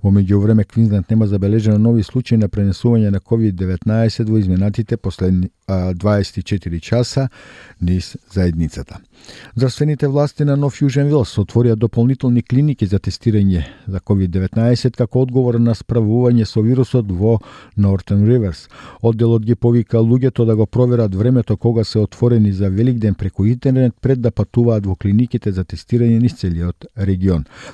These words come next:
Нов Јужен Велс не забележа нови локално стекнати случаи на ковид деветнаесет во изминатите дваесет и четири часа. Некои австралиски матични лекари велат дека работите се поставени за неуспех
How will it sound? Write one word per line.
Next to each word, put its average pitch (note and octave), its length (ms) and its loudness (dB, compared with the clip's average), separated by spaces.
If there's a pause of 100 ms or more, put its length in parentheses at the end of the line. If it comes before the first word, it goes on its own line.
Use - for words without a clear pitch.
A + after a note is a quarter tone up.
(120)
Нов G2 300 2
Јужен A#2+ 260 2
Велс C3+ 300 -2
не F#2+ 160 0
забележа F#2+ 500 0
нови A2 400 2 (320)
локално A2+ 760 2 (160)
стекнати G#2 520 -4
случаи G#2+ 540 -2
на G2+ 100 0
ковид G2+ 320 -2
деветнаесет G2 840 -2
во G2+ 240 -4 (180)
изминатите G#2+ 720 0 (140)
дваесет F2 560 -6
и F2+ 60 -6
четири E2+ 420 -6
часа. - 360 -6 (1000)
Некои C#3 300 2
австралиски C#3+ 560 0
матични C3+ 520 0
лекари B2 360 0
велат G2 500 0
дека F#2+ 460 -2
работите G#2+ 580 -2
се - 220 -2
поставени A2 760 2
за G#2 220 0
неуспех A2 540 2